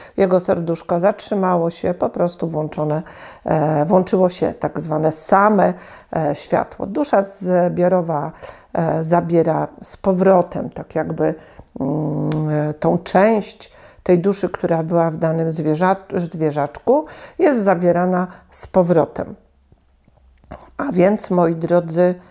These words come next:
e, no, trudno, bo to jest bardzo duży temat, więc nie chciałabym, e, odpowiadać, e, jeszcze raz o czymś, o czym pisałam już w książce. Natomiast, e, natomiast tutaj tylko sygnalizuję w odpowiedzi dla pani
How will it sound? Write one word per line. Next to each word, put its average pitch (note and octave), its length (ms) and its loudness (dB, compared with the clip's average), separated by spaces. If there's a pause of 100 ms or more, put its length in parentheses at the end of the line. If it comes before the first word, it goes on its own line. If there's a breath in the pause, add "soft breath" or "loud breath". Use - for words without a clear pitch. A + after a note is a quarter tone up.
(340 loud breath)
e, E3 720 2
no, F#3+ 300 2
trudno, G#3+ 480 0
bo F3+ 100 -6
to G3 80 -2
jest G3 220 -4
bardzo G3 340 0
duży G#3 280 -6
temat, D#3+ 360 -4
więc F3+ 300 -4
nie G3 140 2
chciałabym, F#3 560 2 (400 loud breath)
e, F#3 160 2
odpowiadać, F#3 800 0
e, E3+ 580 0
jeszcze G3+ 440 0
raz F3+ 300 0
o G3+ 100 0
czymś, F3 280 -4
o F3 40 -2
czym E3+ 200 -8
pisałam F3+ 400 -2
już F3 120 -4
w - 100 -20
książce. - 600 -2 (500 loud breath)
Natomiast, G#3 1080 2
e, F#3 440 2
natomiast G3+ 840 -4
tutaj G3+ 320 0
tylko F3 260 -2
sygnalizuję F3 760 0
w F3 60 -4
odpowiedzi F3 520 -4
dla E3+ 160 0
pani E3+ 360 -4